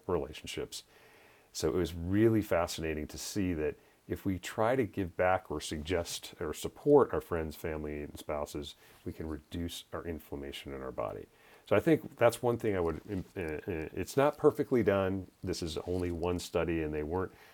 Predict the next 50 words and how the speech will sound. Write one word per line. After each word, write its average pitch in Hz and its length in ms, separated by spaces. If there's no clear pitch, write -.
it 80 120
wasn't 92 320
a 90 60
prospective 85 640
randomized 82 640
triple 92 300
blind 78 360
study. 71 480
But 90 100
I 87 80
think 123 240
if 98 120
you're, 90 340
if 85 120
you're 82 80
trying 127 480
to 87 280
live 101 300
your 82 160
most 82 280
vital 87 300
life, 78 520
and, 78 280
uh, 73 240
you 80 120
know, 73 180
from 78 160
a 71 40
physical 131 420
perspective, - 520
we 76 100
want 76 160
to 73 60
get 80 160
rid 95 160
of 95 100
some 76 140
of 73 120
our 73 120
inflammation. 76 640
But 90 180
one 104 240
of 151 40
the 135 80
ways 90 280
you 90 60
can 76 160
do 110 200
that 76 200
or 69 180